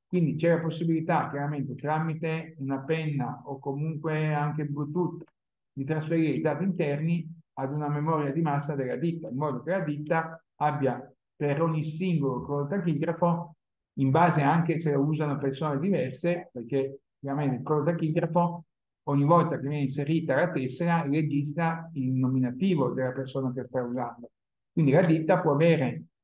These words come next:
immediatamente il controllo di tutto, di come è stato utilizzato quell'autoveicolo, chi lo ha guidato,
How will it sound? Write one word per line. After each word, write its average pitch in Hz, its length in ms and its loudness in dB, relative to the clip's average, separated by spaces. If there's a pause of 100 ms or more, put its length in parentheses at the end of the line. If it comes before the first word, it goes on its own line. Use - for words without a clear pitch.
(180)
immediatamente 156 840 4
il 156 200 2
controllo 165 640 4
di - 300 -4
tutto, - 1040 0
di 151 120 -2
come 185 280 4
è 156 40 -2
stato 170 280 0
utilizzato 147 540 0
quell'autoveicolo, 151 840 0
chi 156 80 0
lo 139 80 2
ha 127 40 0
guidato, 170 840 0